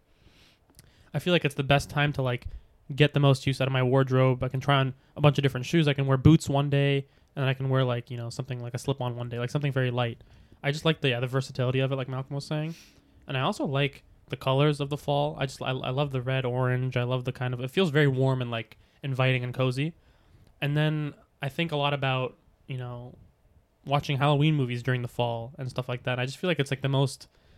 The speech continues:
cozy, like, fun time. And I also think I like the idea of kind of, like, that fifteen to twenty degrees, where it's kind of, like, one day it could be, like, nice and warm and you don't, you can wear out a t-shirt,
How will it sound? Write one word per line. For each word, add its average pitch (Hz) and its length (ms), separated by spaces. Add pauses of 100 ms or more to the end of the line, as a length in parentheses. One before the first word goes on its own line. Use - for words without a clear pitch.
(260)
cozy, 135 460
like, 117 380 (500)
fun 131 300
time. 123 420
And 135 80
I 131 80
also 165 240
think 139 380 (520)
I 139 120
like 135 240
the 131 100
idea 127 340
of 123 300 (440)
kind 151 140
of, 143 60
like, 139 140
that - 280
fifteen 139 420
to 135 60
twenty 135 260
degrees, 127 600 (220)
where 131 100
it's - 80
kind 139 160
of, 127 80
like, 120 220 (580)
one 139 180
day 139 120
it 135 80
could 139 80
be, 131 80
like, 123 100
nice 127 240
and 131 160
warm 170 300
and 139 100
you 131 40
don't, 127 180
you 131 80
can 131 100
wear 131 120
out 127 220
a - 60
t-shirt, 170 440